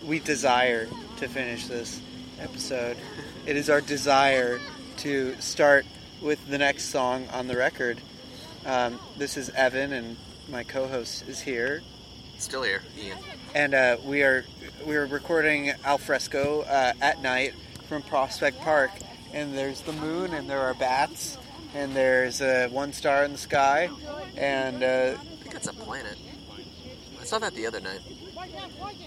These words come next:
Speaker 1: <laughs> Oh, good. It's a planet. Okay. And, uh, <laughs> one planet, and, uh, i-, the sound of cicadas, uh, and, uh,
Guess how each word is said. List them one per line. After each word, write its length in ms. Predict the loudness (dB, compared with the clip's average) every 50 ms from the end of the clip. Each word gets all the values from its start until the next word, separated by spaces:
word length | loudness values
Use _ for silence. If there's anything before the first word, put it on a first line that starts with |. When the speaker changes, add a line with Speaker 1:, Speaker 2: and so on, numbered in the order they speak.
| -16 -16 -14 -14 -14 -12 -14 -16 -16 -12 -10 -6 -4 -2
Speaker 1:
<laughs> 260 | -2 -2 -2 -2 0
Oh, 180 | 0 0 0 -2 -2
good. 140 | 0 0 0 2
It's 260 | 2 0 0 2 0
a 60 | -2 -4
planet. 540 | -4 -4 -2 0 2 2 2 2 -2 -4 -6 -10 -16 -18 -18 -18 -18 -18 -18 -18 -18 -18 -18 -18 -16 -16 -16 -14 -12 -12
Okay. 320 | -6 -2 0 0 0 0 -2 -8 -14 -14 -14 -14 -16 -16 -16 -16 -18 -18 -18 -18 -18 -18 -18 -16 -16 -16 -16 -18 -18 -16 -16 -16 -16 -16 -8 -4
And, 180 | -2 0 4 8
uh, 260 | 10 10 10 10 8 6 2 0 -2 -4 -10 -14 -14 -14 -16 -16 -16
<laughs> 560 | -16 -16 -16 -18 -18 -18 -18 -18 -16 -6 0
one 180 | 2 2 2 2
planet, 580 | 2 2 4 6 6 6 6 6 4 4 2 -2 -8 -16 -18 -18 -10 0 2
and, 260 | 4 4 4 6 6
uh, 400 | 8 10 10 10 10 8 8 6 2 -2 -8 -8
i-, 760 | -8 -8 -8 -8 -10 -16 -16 -16 -16 -16 -16 -10 -8 -6 -6
the 320 | -2 0 2 2 2 2
sound 280 | 0 0 0 0 0 -2
of 80 | -4
cicadas, 680 | -4 -4 -4 0 2 2 2 2 0 -4 -8 -6 -6 -4
uh, 260 | -4 -4 -4 -6 -6 -8 -8
and, 280 | -8 -6 -6 -6 -6
uh, 180 | -4 -4 -4